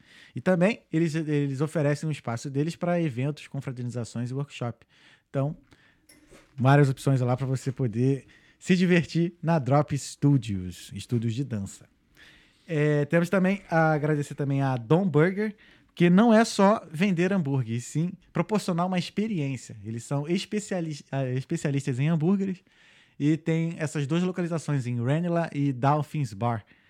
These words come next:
E você pode adquirir lá o seu, o seu lanche, o seu hambúrguer. É até legal, você pode ligar pra eles agora lá, eu, ou então apontar pro Q R Code que tá bem aqui do lado, e você consegue vinte por cento de desconto lá no, no, na, na compra do seu lanche com o cupom Talqueando vinte.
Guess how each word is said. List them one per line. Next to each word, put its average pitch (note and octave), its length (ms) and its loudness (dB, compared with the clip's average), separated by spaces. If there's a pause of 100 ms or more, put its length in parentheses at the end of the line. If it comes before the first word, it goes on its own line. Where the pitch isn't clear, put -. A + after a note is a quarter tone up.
(340)
E A#2 280 0 (100)
você - 140 -4
pode A2+ 240 -2
adquirir B2 400 -2
lá C#3+ 260 0 (880)
o C#3+ 140 4
seu, D3 380 2 (160)
o B2 100 0
seu D#3 200 0
lanche, C#3+ 240 0
o C#3 40 -12
seu C#3+ 140 0
hambúrguer. F3+ 420 0
É G3+ 80 -4
até C#4 160 -2
legal, A#3 260 2
você A#3 120 -6
pode F#3 200 0
ligar F3 200 2
pra E3+ 140 -2
eles D#3 140 -2
agora C#3 320 0
lá, E3 280 0 (400)
eu, D3 180 6
ou D3+ 240 6
então E3+ 160 2
apontar D3 380 -2
pro C3 140 -6
Q C3 100 -4
R C3+ 160 4
Code A#2 320 -4
que - 80 -20
tá A2+ 120 -4
bem A#2+ 180 2
aqui D3+ 180 0
do C#3+ 140 2
lado, D#3 380 4 (360)
e B2 100 0
você D3+ 120 0
consegue D3+ 360 -2
vinte C3+ 320 -4
por F#3+ 140 -2
cento D#3 260 -8
de D3+ 80 -8
desconto C#3 460 -6
lá C3 120 0
no, D3 140 -2
no, C#3 160 -4 (140)
na, B2+ 300 -2
na A#2+ 100 -4
compra B2+ 240 -10
do C3 80 -12
seu C#3+ 180 -8
lanche A#2+ 420 -6
com B2 120 -8
o A#2+ 60 -8
cupom B2 280 -10
Talqueando A#2 600 -6
vinte. G2+ 600 -10